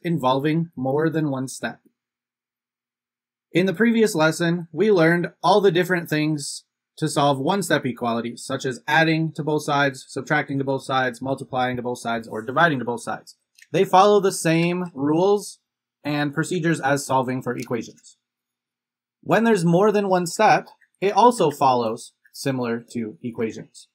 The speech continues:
So step one, isolate the variable terms on one side and the constant terms on the other using addition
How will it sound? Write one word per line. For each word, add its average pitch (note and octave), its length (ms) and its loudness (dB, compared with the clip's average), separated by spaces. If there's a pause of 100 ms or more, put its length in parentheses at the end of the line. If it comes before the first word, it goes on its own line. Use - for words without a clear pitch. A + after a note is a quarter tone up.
(480)
So - 220 -8
step E3 260 -2
one, A3+ 300 0 (400)
isolate G#3 420 4
the E3+ 120 0
variable F#3+ 400 6
terms F#3 240 0
on E3 120 2
one F3+ 160 2
side F3 420 4 (100)
and D3 340 -2
the C#3 80 -2
constant D#3 560 -4
terms C#3 320 -6
on A#2+ 220 -8
the C#3 100 -8
other D#3+ 460 0 (280)
using F3+ 560 0
addition D3+ 540 -2